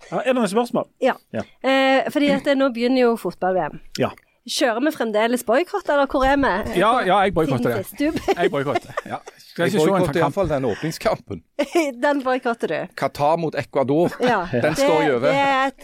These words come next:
Speaker 2: et klart nei.
Speaker 4: Ja.
Speaker 2: Ja.
Speaker 1: Skal jeg fortelle dere noe?
Speaker 2: Ja.
Speaker 1: Eh,
Speaker 2: Du har kjøpt klisteralbum?
Speaker 1: Nei, nei, nei, nei. Nei, nei, nei, det er mer spennende enn som så. Dette
Speaker 4: Du har
Speaker 1: klarer du ikke
Speaker 4: kjøpt
Speaker 1: gjette.
Speaker 4: nye stressless.
Speaker 1: Du vet, noen
Speaker 4: For
Speaker 1: gang-, nei, noen ganger så får du
Speaker 4: Ja.
Speaker 1: en tekstmelding på telefonen der du tenker,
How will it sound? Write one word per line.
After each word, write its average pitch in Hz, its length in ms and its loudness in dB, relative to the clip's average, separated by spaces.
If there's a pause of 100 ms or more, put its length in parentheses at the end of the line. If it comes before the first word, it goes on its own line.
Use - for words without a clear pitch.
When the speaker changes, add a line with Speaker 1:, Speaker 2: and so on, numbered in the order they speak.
Speaker 2:
et - 80 -8
klart 226 280 -2
nei. 196 280 -2 (320)
Speaker 4:
Ja. 123 180 2 (160)
Speaker 2:
Ja. 240 200 2 (240)
Speaker 1:
Skal - 200 -2
jeg 104 80 -2
fortelle 110 320 -2
dere 139 140 -2
noe? 95 80 0
Speaker 2:
Ja. 226 200 2 (920)
Speaker 1:
Eh, 113 260 4
Speaker 2:
Du 165 60 2
har 160 100 0
kjøpt - 300 -6
klisteralbum? 226 560 -4
Speaker 1:
Nei, 156 120 0
nei, 240 140 2
nei, 254 140 -2
nei. 190 220 -2 (720)
Nei, 135 140 0
nei, 196 80 2
nei, 214 200 2
det 190 80 4
er - 20 2
mer 196 140 0
spennende 190 320 0
enn 208 40 -2
som 196 140 0
så. 190 140 0 (160)
Dette 110 100 0
Speaker 4:
Du 110 80 2
har 110 80 0
Speaker 1:
klarer 165 140 2
du - 20 -2
ikke 185 140 2
Speaker 4:
kjøpt 107 100 -2
Speaker 1:
gjette. 110 140 0
Speaker 4:
nye 117 100 0
stressless. - 520 -4 (340)
Speaker 1:
Du 151 80 0
vet, 202 120 0
noen 202 200 2
Speaker 4:
For 208 60 2
Speaker 1:
gang-, 160 220 -4
nei, 147 200 -2
noen 190 240 2
ganger 190 240 0
så 185 80 -2
får 175 120 0
du 185 60 2
Speaker 4:
Ja. 175 60 -2
Speaker 1:
en - 100 -8
tekstmelding 131 520 -4
på 131 200 2
telefonen 127 600 0
der - 240 -2
du 139 80 -2
tenker, 117 360 -6